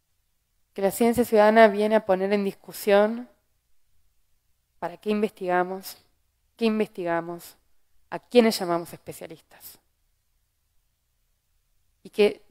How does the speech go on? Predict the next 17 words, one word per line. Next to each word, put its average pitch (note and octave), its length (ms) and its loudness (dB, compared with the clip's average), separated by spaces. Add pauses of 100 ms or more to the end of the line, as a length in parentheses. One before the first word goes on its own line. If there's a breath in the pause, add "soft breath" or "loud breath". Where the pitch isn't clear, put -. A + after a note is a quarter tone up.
(420)
reconoce G#3+ 760 2 (520)
el F#3 140 -8
valor F#3 460 6
de F3 560 -2 (1120)
los - 180 -10
conocimientos F3 800 -4
ancestrales, G3 1120 2 (640)
los - 120 -18
conocimientos F3+ 640 -4
derivados E3+ 380 0
de D#3+ 60 -16
la E3 80 -12
experiencia, F3+ 1040 -2 (420)
los E3 100 -20
conocimientos E3+ 600 -10
no F3 180 -6
formales. E3 800 -18